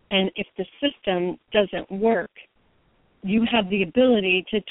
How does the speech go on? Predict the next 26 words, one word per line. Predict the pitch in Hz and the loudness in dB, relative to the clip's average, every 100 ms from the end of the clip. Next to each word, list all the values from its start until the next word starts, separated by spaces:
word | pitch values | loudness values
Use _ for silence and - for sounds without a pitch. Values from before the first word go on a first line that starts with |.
| - | -2
tweak | 226 - - | -2 -2 -10
the | - | -8
system | - 240 - - - 190 - _ _ _ | -2 -2 -2 -14 -12 -14 -20 _ _ _
so | 202 | -2
that | 185 185 | 0 0
it | 190 214 | -2 -2
does | 220 220 - | -2 -2 -2
start | 165 156 | -6 -4
working. | 165 - - - - 208 _ _ _ - _ _ | -8 -12 -12 -14 -14 -16 _ _ _ -20 _ _
And | 196 190 185 185 - _ _ | -2 0 0 -2 -8 _ _
when | 190 202 196 | -2 0 2
you | 190 190 185 165 _ _ _ _ _ _ - - | 2 0 -2 -6 _ _ _ _ _ _ -20 -2
don't | 233 302 277 - | 0 0 -4 -8
have | 165 | -10
a | 165 - | -10 -18
script, | - 151 165 _ - _ _ _ | -10 -8 -8 _ -20 _ _ _
it's | 202 - | -10 -6
hard | 247 240 | -2 -2
to | 190 - | -4 -6
tweak | 233 208 - | -6 -6 -8
it | - - _ _ _ _ | -14 -16 _ _ _ _
because | 196 240 | 0 2
everybody's | 233 226 208 214 202 | 4 4 2 0 -2
saying | 202 196 190 | 0 0 0
something | 190 - 190 | -6 -6 -6
different, | 165 - 165 160 | -6 -6 -6 -6